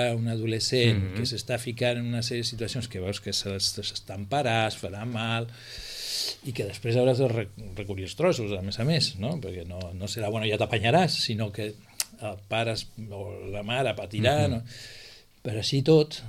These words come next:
Speaker 1: eh, a part, l'adolescent ja, ja s'ocupa de, de, eh, de deixar-ho clar. Si els pares volen estar massa presents, ja buscarà la manera de que no puguin.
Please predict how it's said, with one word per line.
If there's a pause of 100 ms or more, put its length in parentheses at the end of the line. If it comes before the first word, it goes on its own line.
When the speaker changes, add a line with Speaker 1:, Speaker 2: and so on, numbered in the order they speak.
(240)
Speaker 1:
eh, (1300)
a
part,
l'adolescent
ja,
ja
s'ocupa
de, (100)
de, (760)
eh, (720)
de
deixar-ho
clar. (640)
Si
els
pares
volen
estar
massa
presents,
ja
buscarà
la
manera
de
que
no
puguin.